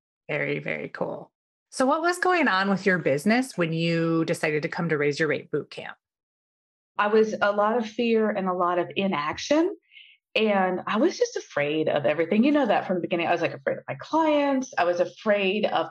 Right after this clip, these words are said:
Speaker 2: putting myself out there. That's the main thing. I was afraid of putting myself out there, and my thoughts,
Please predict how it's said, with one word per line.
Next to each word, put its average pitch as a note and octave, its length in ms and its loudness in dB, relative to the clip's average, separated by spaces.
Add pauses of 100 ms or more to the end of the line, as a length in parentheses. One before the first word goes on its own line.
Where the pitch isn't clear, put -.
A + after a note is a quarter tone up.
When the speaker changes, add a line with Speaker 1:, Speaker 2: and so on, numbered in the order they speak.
(140)
Speaker 2:
putting F3+ 240 0
myself C#3 320 -2
out - 180 -2
there. - 200 -4
That's F#3 180 0
the G3+ 100 0
main D3+ 240 -2
thing. - 220 -6
I - 340 -20
was E3+ 80 -2
afraid F#3+ 260 0
of A#3 120 -4
putting A#3+ 180 2
myself A3 280 0
out E3 180 0
there, D#3+ 160 4
and E3 180 0
my D#3 140 2
thoughts, - 580 -2